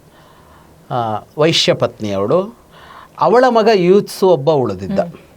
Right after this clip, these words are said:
Speaker 1: ಆದರೆ ಗಾಂಧಾರಿಯ ಮಕ್ಕಳು ಯಾರೂ ಉಳಿದಿರಲಿಲ್ಲ. ಈ ಕಡೆನೇ, ಈ ಕಡೆಯಲ್ಲಿ ಅಂತ ತಗೊಂಡ್ರೆ ಪಾಂಡವರು ಐದು ಜನ ಉಳ್ಕೊಂಡ್ರು. ಆದರೆ ಪಾಂಡವರ ಮಕ್ಕಳುಗಳಲ್ಲಿ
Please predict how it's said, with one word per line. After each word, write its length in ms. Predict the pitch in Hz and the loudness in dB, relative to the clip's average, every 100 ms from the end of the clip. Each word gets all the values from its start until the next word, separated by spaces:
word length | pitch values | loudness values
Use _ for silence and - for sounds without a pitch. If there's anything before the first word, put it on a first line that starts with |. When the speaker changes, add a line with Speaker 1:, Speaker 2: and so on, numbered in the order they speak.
| _ _ _ _ _ - | _ _ _ _ _ 0
Speaker 1:
ಆದರೆ 200 | 165 175 | 2 4
ಗಾಂಧಾರಿಯ 500 | 143 160 175 185 180 | 2 0 0 2 2
ಮಕ್ಕಳು 300 | 160 135 131 | 0 0 0
ಯಾರೂ 200 | 117 170 | 0 0
ಉಳಿದಿರಲಿಲ್ಲ. 580 | 131 95 92 87 85 82 - - - - - - - | -2 -4 -6 -6 -8 -10 -12 -20 -20 -20 -20 -20 -2
ಈ 120 | 214 269 | 0 2
ಕಡೆನೇ, 460 | 269 254 240 220 | 4 4 4 2
ಈ 260 | 208 180 247 | 2 2 2
ಕಡೆಯಲ್ಲಿ 600 | 254 226 214 190 185 180 | 2 2 2 4 6 4
ಅಂತ 220 | 160 151 | 2 -2
ತಗೊಂಡ್ರೆ 580 | 156 143 135 135 160 262 | 0 0 0 0 0 0
ಪಾಂಡವರು 480 | 269 220 202 196 160 | 2 0 2 2 2
ಐದು 220 | 156 165 | 2 0
ಜನ 200 | 147 143 | -2 -2
ಉಳ್ಕೊಂಡ್ರು. 600 | 123 117 - 113 98 98 - - _ _ _ _ 95 | -2 -4 -6 -6 -6 -8 -10 -20 _ _ _ _ -6
ಆದರೆ 600 | 98 95 104 139 175 175 - - - - _ - | -4 -2 0 0 0 -8 -18 -20 -20 -20 _ -2
ಪಾಂಡವರ 580 | 127 175 202 214 202 | 0 2 2 4 4
ಮಕ್ಕಳುಗಳಲ್ಲಿ 1200 | 165 143 139 - 262 220 214 123 92 90 98 131 | 4 0 -2 0 2 4 2 2 0 -4 -4 -6